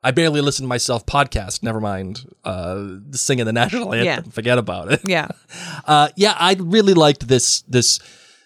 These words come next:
Speaker 1: this whole bit that they had where, not bit, but, like, this whole scene, rather, you know, uh, in the marae and sharing the cultures. And I think that's one of the reasons why I really liked this episode, because I learned a lot, and,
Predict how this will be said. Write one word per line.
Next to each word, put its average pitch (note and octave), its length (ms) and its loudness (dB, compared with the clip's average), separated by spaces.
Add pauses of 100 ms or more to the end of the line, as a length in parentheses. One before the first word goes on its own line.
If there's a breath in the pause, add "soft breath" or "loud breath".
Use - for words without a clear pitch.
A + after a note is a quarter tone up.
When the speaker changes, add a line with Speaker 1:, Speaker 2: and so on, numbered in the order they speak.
Speaker 1:
this D3 160 2
whole D3 840 2 (240)
bit C3 240 2
that B2 120 -6
they A2 100 -4
had A2 300 -2
where, A2+ 200 -6
not B2 360 -4
bit, F#2 240 -12
but, C3 120 -4
like, E3 140 0
this F3 140 2
whole F#3 320 4 (280)
scene, A2+ 540 0
rather, F#2 380 -12 (360)
you B2+ 140 -10
know, F#2+ 320 -12 (140)
uh, F#2+ 300 -10
in B2+ 100 -6
the B2 40 -4
marae G#2+ 680 -2
and F2+ 260 -18 (200)
sharing C#3+ 440 2
the B2+ 80 -4
cultures. A2 720 -4 (760 soft breath)
And D#3+ 120 6
I F#3 80 4
think A3+ 180 -2
that's G#3 180 0
one F#3 140 2
of E3 60 0
the E3+ 60 2
reasons D3 240 2
why B2+ 180 4
I - 20 4
really B2 280 0
liked A2+ 300 -4
this A2 200 -4
episode, G#2 600 -4 (440)
because F#3+ 240 2
I G#3+ 60 6
learned A3 680 0
a D3+ 100 2
lot, D3 460 0
and, A#2+ 240 -10